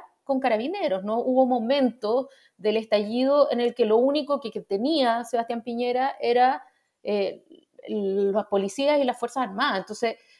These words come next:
eh, eso es muy dramático. Evidentemente, eh, el, el gobierno de Sebastián Piñera tuvo que permitirle todo a su, a sus policías porque, eh,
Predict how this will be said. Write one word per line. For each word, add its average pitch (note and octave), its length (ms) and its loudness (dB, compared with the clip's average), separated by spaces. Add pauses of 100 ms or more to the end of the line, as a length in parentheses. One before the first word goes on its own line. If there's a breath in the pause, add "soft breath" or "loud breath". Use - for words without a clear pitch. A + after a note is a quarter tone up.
(140 soft breath)
eh, F3 340 2 (240)
eso C#4 180 8
es D4+ 60 2
muy C#4 120 4
dramático. G#3 640 0
Evidentemente, G#3 920 2
eh, F3+ 380 2
el, F3 260 -4
el F3 300 -4
gobierno F#3+ 280 0
de G#3+ 40 -6
Sebastián G#3 260 -4
Piñera G3+ 260 -2
tuvo G#3 160 0
que G#3+ 80 0
permitirle F#3+ 540 -4
todo A#3+ 540 6 (400 soft breath)
a G3 160 0
su, F#3+ 480 -6
a F#3+ 100 -4
sus F#3 240 -12 (160)
policías A3 600 -2
porque, C4+ 420 0
eh, G3 320 -4